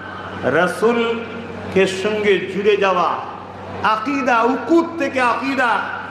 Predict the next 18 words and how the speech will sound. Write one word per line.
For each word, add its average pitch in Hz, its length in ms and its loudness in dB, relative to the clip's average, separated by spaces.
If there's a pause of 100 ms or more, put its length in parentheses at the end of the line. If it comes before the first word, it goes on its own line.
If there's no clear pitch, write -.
(360)
শক্ত - 400 0
হবে, 285 380 4 (160)
গাঁট 240 340 4
বাঁধা। 202 580 2 (500)
মোহাম্মদ 214 760 2
রসুলের 247 400 2
সঙ্গে 240 340 0
প্রেম 262 480 2
ও 269 160 0
আদবের 226 680 2
গাঁট 226 240 2
বাঁধাকে 220 440 2
বলা 196 240 4
হয় 185 180 4
ঈমান। 170 560 2
জোরে 175 220 4
বলুন, 156 340 2
সুবহানাল্লাহ। 135 800 2